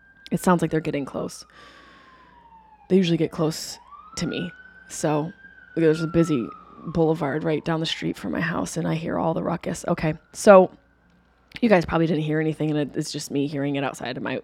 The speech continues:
my door. This woman sitting across from me, she's older and adorable, and she's just chatting with me. She's just so cute and asks me where I'm going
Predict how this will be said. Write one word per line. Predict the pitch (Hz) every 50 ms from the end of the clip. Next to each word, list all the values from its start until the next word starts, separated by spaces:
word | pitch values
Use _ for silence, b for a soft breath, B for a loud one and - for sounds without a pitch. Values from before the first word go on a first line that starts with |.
| _
my | - 139 165 151 143
door. | 139 - 139 127 98 B B B B B B B B B B B B B B B B B B -
This | 185 226 233 226 233
woman | 247 254 277 254 262
sitting | 262 - 233 233 208
across | 190 185 - - 190 185 190 196 - -
from | - 190 180
me, | 175 165 165 165 165 - -
she's | - - 180 175 170 - - -
older | 185 185 190 185 185 185 190 185 175 180 180 180 - -
and | 180 175 170
adorable, | 175 175 - 170 170 170 170 175 180 175 170 - -
and | 202 208
she's | 202 - - 262 254 254
just | - - 339 302 - -
chatting | - - - 185 180 180 180 160 127
with | 135 127 -
me. | - 135 127 - - _ _ _ _ _ _ -
She's | - - 233 233
just | 220 - 277 294 277 -
so | - 254 233 233
cute | - - - 202 175 143 - - - _ -
and | 175 180 175 175 175 175 175 175 175 175 170 170 - B B B B B B B B B B B B
asks | - 214 185 175 - -
me | 190 180
where | 175 175 170 160
I'm | 165 175
going | - 247 269 277 269 269 262 262 254 254 247 247 247 247 240 240 233 233 233